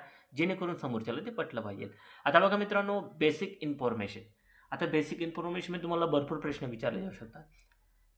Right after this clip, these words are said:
तुम्ही, अ, काय बोलता तुम्हाला, बघा तुम्हाला बेसिक इन्फॉर्मेशन जीके ना, जनरल नॉलेज विचारू शकतात. जनरल नॉलेजमध्ये तुम्हाला, अ,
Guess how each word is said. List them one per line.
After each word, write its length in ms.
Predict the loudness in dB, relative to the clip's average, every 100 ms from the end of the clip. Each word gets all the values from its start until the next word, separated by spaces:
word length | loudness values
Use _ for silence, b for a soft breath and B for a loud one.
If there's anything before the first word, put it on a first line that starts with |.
| -2
तुम्ही, 600 | 2 4 6 4 0 -8 -20 -8
अ, 340 | -4 0 0 -2 -6 _ _ _ _ _ _ _ -20 -20 _ -8
काय 120 | -2
बोलता 220 | 0 2
तुम्हाला, 320 | 2 4 6 4 B B B
बघा 180 | 6 8
तुम्हाला 360 | 8 10 10
बेसिक 300 | 8 4 2
इन्फॉर्मेशन 640 | -2 0 2 4 2 0 0
जीके 240 | 0 2
ना, 180 | 4 4
जनरल 280 | 6 6 6
नॉलेज 260 | 4 2
विचारू 260 | 0 0 0
शकतात. 320 | -2 -2 0 2
जनरल 320 | 4 4 4
नॉलेजमध्ये 500 | 4 2 2 0 0
तुम्हाला, 380 | 2 6 8 8 B B B
अ, 80 | 6